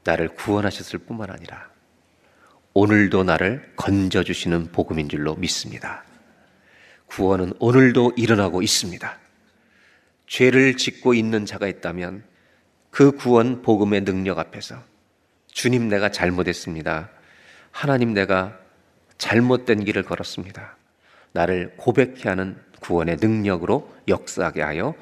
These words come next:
주시옵소서. 우리 주님은 우리를 얻으시기 위해 자유를 제한하고 오셨습니다. 불편한 자유를 사랑 때문에 선택하셨습니다.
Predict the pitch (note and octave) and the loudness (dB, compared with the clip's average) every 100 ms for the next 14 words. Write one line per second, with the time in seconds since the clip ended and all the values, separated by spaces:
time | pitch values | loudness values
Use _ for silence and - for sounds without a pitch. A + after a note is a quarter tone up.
0 | _ - F#2 - E2+ - - - - _ | _ -10 -8 -8 -10 -12 -14 -16 -18 _
1 | _ _ _ _ _ _ _ _ _ _ | _ _ _ _ _ _ _ _ _ _
2 | _ _ _ _ - B2+ C#3 B2+ A#2+ A#2 | _ _ _ _ 0 4 4 2 0 2
3 | F#2+ E2 - _ _ _ _ _ - G#2+ | -2 -4 -16 _ _ _ _ _ -4 0
4 | G#2+ G2 G2 A#2 G#2 - F2+ E2 E2 D#2+ | 2 2 2 0 0 -2 -4 -4 -2 -4
5 | - - G2+ G2+ G2 - F#2 F#2 E2+ D#2+ | -6 -2 0 0 -2 -4 -6 -6 -6 -8
6 | D#2+ - - - - - - _ _ _ | -10 -12 -14 -16 -20 -20 -20 _ _ _
7 | _ _ _ _ _ _ _ - C3+ C3 | _ _ _ _ _ _ _ 2 2 2
8 | - B2 A#2 A2+ G2+ F2+ F2+ E2 D2+ - | 0 2 2 0 0 0 0 -2 -6 -10
9 | - D#3+ D3 C#3+ G#2+ F2 F3 - D3+ - | -2 0 0 -2 -4 -2 -4 -4 -8 -8
10 | A#2+ G#2+ - - - - | -14 -14 -16 -18 -20 -20